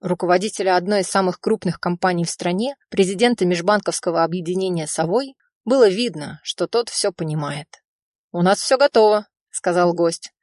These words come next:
"Мы разработали план до самых мелочей. Осталось только увязать некоторые подробности. Мои сотрудники работали несколько суток подряд". "Надеюсь, вы не посвящали в свои дела посторонних?"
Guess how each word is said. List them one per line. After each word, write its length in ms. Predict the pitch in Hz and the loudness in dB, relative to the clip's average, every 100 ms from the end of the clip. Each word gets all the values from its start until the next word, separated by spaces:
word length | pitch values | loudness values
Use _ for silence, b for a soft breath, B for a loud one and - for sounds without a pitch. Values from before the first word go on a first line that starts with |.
| - | -2
"Мы 160 | 220 285 | 4 4
разработали 560 | 240 202 196 214 185 | 6 4 4 4 2
план 360 | 165 208 285 302 | 0 2 2 2
до 100 | - | 2
самых 320 | 220 220 - | 2 0 0
мелочей. 580 | 190 196 - 180 147 156 _ - | 2 2 2 -2 -4 -8 _ -4
Осталось 400 | 214 - 247 214 | -2 4 4 6
только 240 | 233 226 | 2 2
увязать 480 | 214 202 220 277 - | 2 4 6 4 4
некоторые 420 | 220 220 226 196 | 0 0 0 2
подробности. 680 | 185 214 208 151 147 - - - _ - | 4 4 4 2 -4 -10 -14 -18 _ 0
Мои 160 | 214 | 2
сотрудники 500 | 233 247 330 339 196 | 4 2 4 2 2
работали 420 | 185 180 226 220 175 | 2 4 4 4 4
несколько 440 | 185 226 180 175 | 2 2 -2 -4
суток 320 | - 196 - | -4 -6 -2
подряд". 480 | 190 175 160 147 - _ _ _ _ _ _ _ | 0 2 0 -2 -12 _ _ _ _ _ _ _
"Надеюсь, 880 | - 196 180 202 240 226 226 202 - | 0 0 2 2 4 4 4 0 -6
вы 200 | 214 202 | -4 0
не 100 | 220 | 0
посвящали 640 | 220 220 - - 330 392 247 | 0 0 0 2 4 6 4
в 40 | |
свои 280 | - 196 180 | 2 2 2
дела 240 | 190 240 | 2 2
посторонних?" 880 | - 185 - 220 185 165 156 - - | 0 -2 2 4 4 2 -4 -10 -20